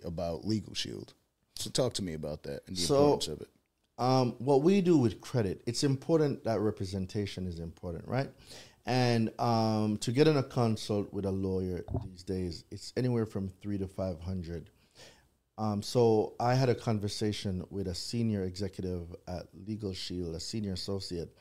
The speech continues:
Speaker 2: and I talked to them and I let them know what I do, and I would like to bring that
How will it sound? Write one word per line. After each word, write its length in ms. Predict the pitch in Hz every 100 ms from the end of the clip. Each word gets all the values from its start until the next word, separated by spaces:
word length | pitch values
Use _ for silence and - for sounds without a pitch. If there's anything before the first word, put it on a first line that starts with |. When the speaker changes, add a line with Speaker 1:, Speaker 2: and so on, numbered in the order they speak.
| _ _ - _
Speaker 2:
and 240 | 113 113 107
I 160 | 95 95
talked 360 | - 139 147 -
to 60 |
them 200 | 117 107
and 80 | 104
I 60 | 101
let 200 | 101 98
them 160 | 92
know 180 | 98 98
what 380 | 92 85 98 101
I 180 | 101 95
do, 340 | 85 90 85 -
and 160 | 104 101
I 40 |
would 160 | 92 92
like 340 | 95 101 98
to 100 | -
bring 640 | 95 95 117 131 113 95 87 - 90
that 280 | 98 90